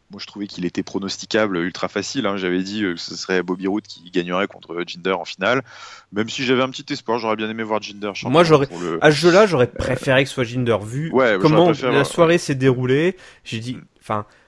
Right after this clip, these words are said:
Speaker 2: t'es pas content à la fin de l'épisode. Donc, faut que ça soit un heel qui gagne.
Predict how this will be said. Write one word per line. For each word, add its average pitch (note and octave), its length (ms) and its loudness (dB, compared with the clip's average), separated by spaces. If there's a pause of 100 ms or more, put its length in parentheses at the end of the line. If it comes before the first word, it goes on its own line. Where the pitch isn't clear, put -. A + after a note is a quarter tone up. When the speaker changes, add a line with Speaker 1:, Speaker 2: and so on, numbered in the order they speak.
(140)
Speaker 2:
t'es - 100 -6
pas D#3 160 4
content C3+ 580 2
à - 80 -6
la A2+ 80 -2
fin - 140 -2
de A#2+ 60 2
l'épisode. A#2 560 -2 (260)
Donc, A2+ 200 -8 (380)
faut - 80 -12
que C3 60 -12
ça D3+ 80 2
soit C3+ 200 4
un C#3 100 2
heel B2+ 160 0
qui - 160 -10
gagne. F#2+ 240 -4